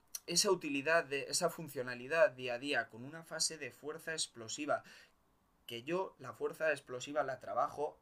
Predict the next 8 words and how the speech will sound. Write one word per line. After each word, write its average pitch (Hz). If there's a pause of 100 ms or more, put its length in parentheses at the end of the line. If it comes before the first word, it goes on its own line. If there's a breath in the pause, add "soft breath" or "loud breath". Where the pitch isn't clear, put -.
a 113
cargas 175
ligeras 135 (560 soft breath)
entre 113 (1040 soft breath)
tres 175 (140)
a 123
cinco 156
repetición, 127